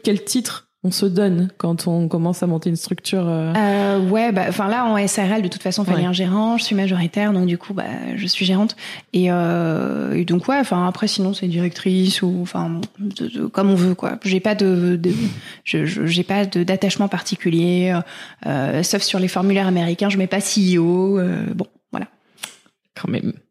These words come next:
Speaker 1: Ça, ça fait quelque chose, mais je trouve que c'est un peu une tendance. On pourra peut-être en reparler, le, de
Speaker 2: Ouais.
Speaker 1: mettre C E O partout.
Speaker 2: Ouais, ouais, je, moi, je suis pas, voilà, je, j'ai pas de vocation, euh, même si on a des cli-, des clients américains,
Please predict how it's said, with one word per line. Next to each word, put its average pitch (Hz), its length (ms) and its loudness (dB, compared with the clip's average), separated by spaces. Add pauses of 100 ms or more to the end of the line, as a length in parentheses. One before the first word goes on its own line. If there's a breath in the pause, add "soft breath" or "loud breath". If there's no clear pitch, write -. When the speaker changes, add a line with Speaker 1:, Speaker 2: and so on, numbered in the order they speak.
(580)
Speaker 1:
Ça, 175 200 -2
ça 180 160 -4
fait - 100 -4
quelque 190 180 0
chose, 226 220 0
mais 202 80 4
je 185 100 2
trouve 220 200 -2
que - 40 -6
c'est 196 80 2
un 180 40 4
peu 196 100 2
une 196 80 4
tendance. 165 400 0
On 165 100 2
pourra 165 220 -6
peut-être - 160 -8
en 180 60 0
reparler, 180 400 0
le, 170 240 0
de 151 100 2
Speaker 2:
Ouais. 240 120 4
Speaker 1:
mettre 214 100 0
C 196 200 0
E 190 60 2
O 196 60 2
partout. 196 420 -2 (320 loud breath)
Speaker 2:
Ouais, 254 360 2
ouais, 233 200 2
je, 208 160 2
moi, 196 300 2
je 214 80 -2
suis - 160 -4
pas, 185 760 -2
voilà, 185 300 -4
je, 185 140 -4
j'ai 190 160 -2
pas 190 120 -2
de 185 80 -2
vocation, 190 600 0
euh, 190 80 2
même 185 140 2
si - 100 0
on 214 60 4
a 196 60 2
des 190 60 0
cli-, - 160 -8
des 185 120 0
clients 185 260 0
américains, 185 480 0